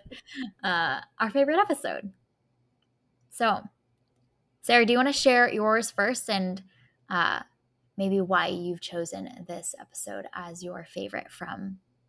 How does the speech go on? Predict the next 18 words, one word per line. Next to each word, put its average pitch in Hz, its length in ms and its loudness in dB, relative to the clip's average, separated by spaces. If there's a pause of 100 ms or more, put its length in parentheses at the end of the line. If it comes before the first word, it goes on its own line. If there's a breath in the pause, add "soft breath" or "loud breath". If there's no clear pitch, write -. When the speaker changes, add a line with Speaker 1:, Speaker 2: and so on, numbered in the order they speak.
Speaker 2:
Swee's 180 440 0
fourth 165 360 -12
year - 160 -8
of 190 100 -16
life? - 280 -12 (1800 soft breath)
Speaker 1:
Sure. - 480 0 (120)
Uh, 196 400 2
my 262 580 0 (340)
favorite 226 400 6
episode 180 640 0 (420 loud breath)
was, 196 680 2 (120)
uh, 190 580 4 (320)
our 202 540 4 (440)
Unbearable 277 680 6
Weight 196 260 4
of 196 120 0
Massive 190 520 -4
Talent - 640 -4